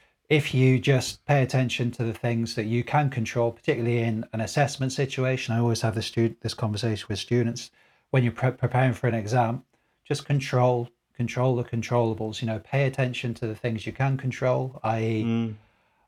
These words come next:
Speaker 1: um, e g revising topics and stuff,
Speaker 2: Mm.
Speaker 1: you know, and don't worry about the ordering of the questions on the paper.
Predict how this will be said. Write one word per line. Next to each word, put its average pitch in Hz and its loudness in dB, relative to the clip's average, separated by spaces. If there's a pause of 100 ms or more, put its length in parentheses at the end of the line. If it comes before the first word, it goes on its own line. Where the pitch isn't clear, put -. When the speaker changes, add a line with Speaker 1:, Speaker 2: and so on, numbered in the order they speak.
Speaker 1:
um, 107 4
e 117 2
g 117 0
revising 117 2
topics - -2 (200)
and 104 -4
stuff, 113 0
Speaker 2:
Mm. 110 -4
Speaker 1:
you 131 4
know, 120 4 (240)
and 143 0
don't 165 6
worry 135 6
about 117 2
the 110 0 (120)
ordering 120 2
of 107 -4
the 117 -6
questions 117 -4
on 107 -2
the 101 -6
paper. 107 -6